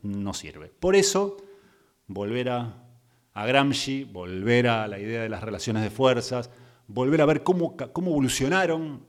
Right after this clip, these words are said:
las relaciones de fuerza y los distintos momentos de las relaciones de fuerza. Sergio citaba estos tres momentos que, que, que, de los cuales habla Gramsci, las relaciones de fuerza objetivas, que muchas veces aparecen como un dato de contexto. ¿Qué son las relaciones de fuerza objetivas?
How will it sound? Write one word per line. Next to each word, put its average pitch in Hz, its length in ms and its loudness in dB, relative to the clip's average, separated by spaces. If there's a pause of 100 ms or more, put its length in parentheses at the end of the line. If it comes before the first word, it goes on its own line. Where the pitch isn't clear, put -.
(160)
las 117 180 -4
relaciones 113 420 -2
de 123 60 0
fuerza 165 260 -2
y - 20 2
los 127 80 2
distintos 147 360 -6
momentos 175 760 -2 (480)
de 107 100 -8
las 92 100 -8
relaciones 110 360 -6
de 135 60 -4
fuerza. 135 360 -2 (640)
Sergio 147 340 0
citaba 147 600 -2 (800)
estos 123 220 -6
tres 147 160 2
momentos 123 400 2
que, 87 160 -16
que, - 160 -20
que, - 140 -20 (180)
de 90 80 -14
los 82 100 -16
cuales - 220 -6
habla 107 180 0
Gramsci, 117 380 0
las 85 100 -10
relaciones 127 320 -6
de - 60 -14
fuerza 147 220 -8
objetivas, 110 560 -6 (380)
que 160 120 -6
muchas 202 240 -2
veces 226 160 0
aparecen 160 340 0
como 131 160 0
un 135 60 0
dato 139 200 6
de 120 80 6
contexto. 107 640 -4 (1300)
¿Qué 233 100 -4
son 156 140 0
las 107 100 0
relaciones 101 340 -2
de 95 40 -4
fuerza 104 300 -4
objetivas? 78 560 -8